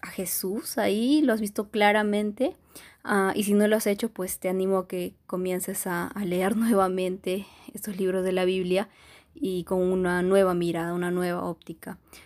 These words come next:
totalmente cristocéntrica. Ah, gracias, amigas, por escuchar este episodio y nos encontramos la,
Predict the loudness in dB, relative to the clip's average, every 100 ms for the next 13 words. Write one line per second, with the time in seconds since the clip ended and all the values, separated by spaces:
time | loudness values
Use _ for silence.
0 | _ -6 0 2 2 2 -2 -2 -6 -4
1 | -6 -4 -4 -4 -6 -8 -12 -14 -18 -18
2 | -18 -4 2 4 6 4 4 0 2 2
3 | 0 -4 -8 -8 -10 -6 -4 -4 -4 -8
4 | -8 -2 0 2 2 0 -20 -20 -18 0
5 | 4 6 6 2 0 0 2 2 0 0
6 | 0 0 -4 -8